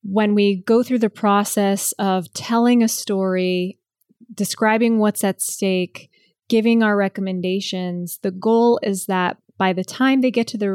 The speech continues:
recommendation, they're like a full integrated yes. That's the key. And, and that's what I'm seeing. I think a lot of indecision comes because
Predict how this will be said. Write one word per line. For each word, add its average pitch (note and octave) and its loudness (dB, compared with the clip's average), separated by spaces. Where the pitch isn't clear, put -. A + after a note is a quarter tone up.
recommendation, F#3 -2
they're F#3 0
like F3+ -2
a F3+ -4
full A#3 2
integrated F#3 -4
yes. - -8
That's - -2
the G3 0
key. F#3+ 0
And, E3+ -4
and F#3 -2
that's G#3+ -2
what G#3 2
I'm F#3+ 2
seeing. B3 2
I G3 0
think G3+ -2
a G3 0
lot G3 2
of F#3+ 0
indecision F#3+ 0
comes F#3 -6
because F#3 -4